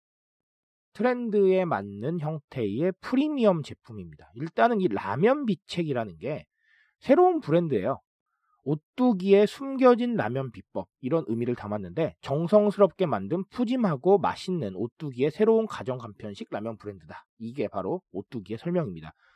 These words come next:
가정 간편식이라고 하면 에이치엠알이죠. 그래서 프리미엄이라고 하면 뭐가 다르냐, 이런 부분을 궁금해하실 텐데,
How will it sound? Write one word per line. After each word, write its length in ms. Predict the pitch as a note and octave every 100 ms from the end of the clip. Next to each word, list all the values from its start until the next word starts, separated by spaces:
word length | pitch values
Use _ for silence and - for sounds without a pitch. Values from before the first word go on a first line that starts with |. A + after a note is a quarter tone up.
| _ _
가정 220 | - F#3 A#3+
간편식이라고 580 | A#3+ A#3 F#3+ F3+ D#3
하면 200 | D3+ A3+
에이치엠알이죠. 760 | - B2+ - C#3 F#2 D#2+ - G3+ _ _ _ -
그래서 260 | G#3+ A#3
프리미엄이라고 760 | - D#4+ E4+ E4+ D#4 C#4 A3+ A3+
하면 420 | D4 A3 G3 A2
뭐가 300 | G2+ D#3 G3
다르냐, 420 | C3+ B2 C#3 A2+ _ -
이런 240 | C#3 E3 C#3+
부분을 440 | B2+ C3 C3+ B2+
궁금해하실 560 | - B2+ C3+ D3+ E3 D3+
텐데, 320 | F#2 C#3